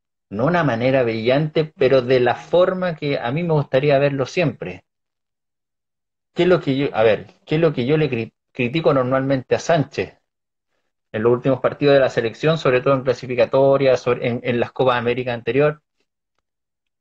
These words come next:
Eh, él parecía un niño corriendo detrás de la pelota. Si la pelota está acá, baja Sánchez a recoger acá. Y conduce aquí.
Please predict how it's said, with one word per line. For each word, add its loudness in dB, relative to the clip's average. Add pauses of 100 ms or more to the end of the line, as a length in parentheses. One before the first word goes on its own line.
(140)
Eh, 0 (560)
él -4 (120)
parecía 0
un -6
niño 0
corriendo 0
detrás 2
de 0
la 0
pelota. -2
Si -6
la 4
pelota 0
está 0
acá, -2 (420)
baja -4
Sánchez -4
a -2
recoger -4
acá. -8 (560)
Y -14
conduce -2
aquí. -8